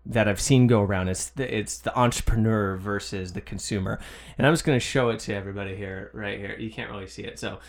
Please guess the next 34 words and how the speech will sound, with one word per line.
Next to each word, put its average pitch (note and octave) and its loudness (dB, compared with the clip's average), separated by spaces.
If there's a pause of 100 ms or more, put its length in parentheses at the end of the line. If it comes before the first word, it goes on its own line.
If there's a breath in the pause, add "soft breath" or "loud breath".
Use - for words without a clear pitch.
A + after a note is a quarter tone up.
(120)
you C#3 2
can C3 4
see C#3+ 4
it C3+ 6
right A#2 4
here G#2 2
on G2+ -2
Facebook G#2 0
Live, F#2+ 4 (320)
right G2 0
there. F#2 0 (300 loud breath)
Um, A2 4
it's C#3 2
basically, D3 4
the A#2+ 0
entrepreneur B2 2
mindset G#2 4
is, F#2+ 4
"Huh, G3+ 4
money A#2+ 6
in, A#2 0 (360 soft breath)
um, A2 4 (320 soft breath)
put C#3+ 4
it D#3 -2
back B2 2
into G#2+ -4
the G#2 -2
business," F#2+ -2 (140)
which A2+ 0
is A2 0
an, G#2 2
or A2 4
an A2 4
investment, G#2 2